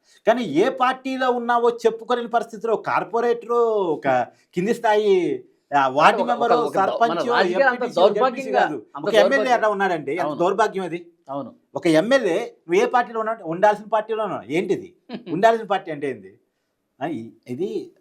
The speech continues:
Speaker 1: ఒక విచిత్రమైనటువంటి
Speaker 2: ఉమ్.
Speaker 1: పరిస్థితి.
Speaker 2: కానీ అన్ని రాజకీయ పార్టీలు దాదాపు ఇదే పరిస్థితి ఉంది కదా.
Speaker 1: అంటే
Speaker 2: అంటే నీతులు, వాళ్ళు ప్రతిపక్షంలో ఉన్నప్పుడు నీతులు చెప్తారు, అధికారంలోకి వచ్చిన తర్వాత ఇట్లాగే తయారవుతున్నారు కదా. ఈ
Speaker 1: ఇప్పుడు
Speaker 2: పార్టీ, ఆ పార్టీ అని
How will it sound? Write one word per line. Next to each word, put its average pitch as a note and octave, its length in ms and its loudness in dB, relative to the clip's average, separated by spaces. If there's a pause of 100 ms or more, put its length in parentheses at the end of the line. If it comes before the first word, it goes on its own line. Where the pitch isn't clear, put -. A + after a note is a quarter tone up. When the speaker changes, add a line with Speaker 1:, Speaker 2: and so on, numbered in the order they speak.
Speaker 1:
ఒక A#2 140 -10
విచిత్రమైనటువంటి C#3 760 -6
Speaker 2:
ఉమ్. B2+ 60 -6
Speaker 1:
పరిస్థితి. - 480 -12
Speaker 2:
కానీ A3+ 320 2
అన్ని A#3 400 -6
రాజకీయ G#3 460 -8
పార్టీలు G#3+ 600 0 (100)
దాదాపు F#3+ 680 -2
ఇదే E3 120 -2
పరిస్థితి E3+ 360 -8
ఉంది D#3+ 120 -8
కదా. D#3+ 160 -8 (460)
Speaker 1:
అంటే F#3+ 140 0
Speaker 2:
అంటే C4 300 6
నీతులు, A#3+ 320 -2
వాళ్ళు G3+ 360 0
ప్రతిపక్షంలో G#3 420 -10
ఉన్నప్పుడు G3+ 280 -6
నీతులు G3 280 -6
చెప్తారు, D#3 320 -4 (300)
అధికారంలోకి G#3 560 0
వచ్చిన G3 200 -6
తర్వాత F#3 420 -2 (140)
ఇట్లాగే C4+ 260 -2
తయారవుతున్నారు B3+ 540 0
కదా. F3+ 220 -6 (220)
ఈ C#3+ 40 -6
Speaker 1:
ఇప్పుడు A#3 160 0
Speaker 2:
పార్టీ, B3+ 200 2
ఆ A3+ 60 2
పార్టీ G#3+ 260 -6
అని F3 100 -8